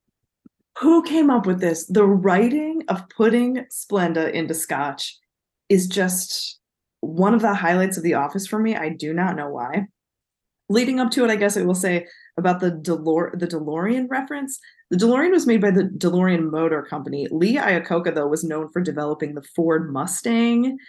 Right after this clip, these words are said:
and he was also the C E O of Chrysler. So it's, it's funny because he's, like, this car executive, but Michael's misidentifying what car executive he is. But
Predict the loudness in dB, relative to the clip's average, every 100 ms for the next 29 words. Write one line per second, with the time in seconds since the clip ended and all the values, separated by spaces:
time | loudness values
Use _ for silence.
0 | _ _ _ _ 0 2 2 0 -2 -2
1 | 0 -2 -2 -6 -6 -4 -2 0 0 0
2 | -2 -8 -8 -6 -4 -2 -2 0 -2 -2
3 | -8 -12 -8 -8 -6 -2 0 0 -4 -4
4 | -4 -2 0 -2 -4 -10 -10 _ _ _
5 | _ -18 -14 -4 0 2 2 2 0 2
6 | -2 0 2 2 2 -2 -4 -4 -6 -8
7 | -8 -4 -2 -2 -2 -4 -2 -4 -4 -6
8 | -6 -6 -4 -6 -4 -6 -6 -6 -2 -2
9 | -2 -10 -20 _ 0 0 -2